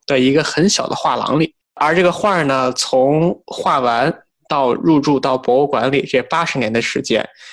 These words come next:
其实它命途多舛，历经坎坷，也像我们刚才所说的似的，甚至牵扯到了这个画儿的原所有者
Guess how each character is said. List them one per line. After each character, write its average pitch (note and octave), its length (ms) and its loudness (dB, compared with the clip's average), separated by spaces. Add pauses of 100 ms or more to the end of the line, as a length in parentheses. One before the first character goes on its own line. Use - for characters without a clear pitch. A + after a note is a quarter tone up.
(120)
其 - 220 0
实 B2+ 160 0
它 C3 160 -4
命 D3+ 200 0
途 B2 220 -2
多 B2 180 2
舛， - 160 -6 (360)
历 D#3 240 0
经 C#3 180 0
坎 - 260 -6
坷， B2 220 -4 (300)
也 C3 200 2
像 D3+ 300 0
我 B2+ 60 2
们 B2+ 120 -2
刚 C#3+ 160 -2
才 C#3 220 0
所 A2 180 -2
说 C#3+ 200 2
的 C3+ 100 4
似 B2+ 220 0
的， G#2 200 -2 (260)
甚 F#3 260 0
至 D3 80 2
牵 G#3+ 260 0
扯 B2+ 220 -2
到 B2 180 0
了 A2 100 0
这 B2 140 -2
个 C#3+ 100 0
画 F3+ 280 -2
儿 C#3+ 120 2
的 A2+ 300 0 (420)
原 B2+ 460 2
所 C3+ 360 0
有 D3 160 4
者 - 280 -2